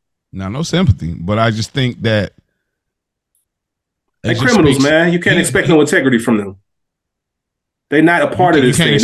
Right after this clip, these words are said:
Speaker 1: expect
Speaker 2: they
Speaker 1: no,
Speaker 2: trying
Speaker 1: but
Speaker 2: to
Speaker 1: you can't
Speaker 2: be.
Speaker 1: expect no loyalty?
Speaker 2: No,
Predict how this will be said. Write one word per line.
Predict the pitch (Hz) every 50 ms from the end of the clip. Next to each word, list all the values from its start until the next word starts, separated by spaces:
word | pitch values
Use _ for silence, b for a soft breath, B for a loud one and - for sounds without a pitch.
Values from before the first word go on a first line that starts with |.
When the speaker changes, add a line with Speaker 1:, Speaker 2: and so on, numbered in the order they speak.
| 135 139
Speaker 1:
expect | 139 143
Speaker 2:
they | 143
Speaker 1:
no, | 135
Speaker 2:
trying | 135 - 180 175 170
Speaker 1:
but | 151
Speaker 2:
to | 139
Speaker 1:
you | -
can't | 151 147 139
Speaker 2:
be. | 135
Speaker 1:
expect | 120 - 147 135
no | 131 127
loyalty? | 120 127 147 165 175 185 - 214 208 _ _ _ _ _ _ _ _ _ _ _ _ _ _ _ _ _ _ _ _ _ _ _ _ _ _ -
Speaker 2:
No, | 180 240 233 151 - - -